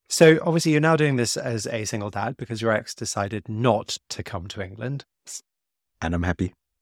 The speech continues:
Speaker 1: More fool him, I say. Um, tell us about your support network. Tell us about how you, 'cause it, it, it's a lot of work, right? How do you, how do you manage doing everything?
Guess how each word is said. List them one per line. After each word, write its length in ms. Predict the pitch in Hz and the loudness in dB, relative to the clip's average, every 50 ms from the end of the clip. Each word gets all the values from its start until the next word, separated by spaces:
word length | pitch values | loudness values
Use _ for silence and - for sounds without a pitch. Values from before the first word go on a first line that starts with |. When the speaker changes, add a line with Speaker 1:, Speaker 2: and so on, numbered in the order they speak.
| _ 123 | _ -4
Speaker 1:
More 260 | 113 120 123 123 110 | 0 2 2 2 2
fool 240 | - - 127 123 110 | 2 2 2 2 2
him, 320 | 107 120 107 113 131 143 - _ _ - 151 | 2 2 2 0 -2 -6 -12 _ _ -18 -14
I 220 | 120 117 120 113 113 | -14 -12 -10 -10 -10
say. 340 | 110 - 127 120 117 139 - _ - - - - _ _ - | -8 -6 -4 -4 -4 -6 -8 _ -16 -18 -18 -18 _ _ 4
Um, 280 | 139 131 120 117 113 113 - _ _ _ - | 6 6 6 6 4 0 -6 _ _ _ 2
tell 160 | - 160 175 185 | 6 6 8 8
us 120 | 185 - | 6 6
about 200 | 202 180 160 135 | 6 6 6 4
your 160 | 135 131 120 | 2 0 -2
support 400 | - - - - - 131 117 107 | -4 -6 -6 -2 0 2 2 2
network. 500 | 117 117 117 113 110 110 107 110 110 - - | 0 -2 -4 -2 0 0 0 0 -2 -6 -6
Tell 200 | - 143 156 160 | -4 -2 -2 -2
us 120 | 156 - | -2 -4
about 420 | 151 139 131 120 117 113 110 - | -2 0 2 4 4 4 2 0
how 360 | - - - 143 143 151 156 151 | -4 -6 -2 2 4 4 4 4
you, 760 | 147 127 127 127 127 123 123 117 113 113 110 110 101 - - - - | 2 0 0 0 0 2 2 2 2 2 2 0 -2 -4 -8 -12 -8
'cause 180 | - 147 147 | -4 -4 -2
it, 180 | 160 156 - - | -2 -2 -2 -4
it, 120 | 175 170 | -6 -6
it's 240 | 170 - 190 - - | -4 -6 -4 0 2
a 20 | 214 | 4
lot 220 | 233 269 277 254 | 4 4 4 4
of 100 | 139 139 | 2 2
work, 480 | 202 247 165 - - - - - - - | 4 4 4 4 2 -2 -10 -12 -10 -8
right? 320 | 123 127 151 185 196 - | -4 -2 -2 -2 -4 -6
How 240 | - - - 165 170 | -8 -2 0 2 2
do 80 | 160 | 4
you, 260 | 170 170 165 156 151 147 | 4 4 4 2 2 0
how 140 | - 175 | 2 2
do 80 | 170 175 | 2 2
you 80 | 170 151 | 2 2
manage 380 | 147 135 117 113 104 - - | 2 2 2 0 -2 -4 -2
doing 260 | - 123 117 107 98 | 0 0 0 0 0
everything? 440 | 98 92 101 101 98 - 143 151 147 | -2 -6 -6 -8 -12 -12 -14 -14 -16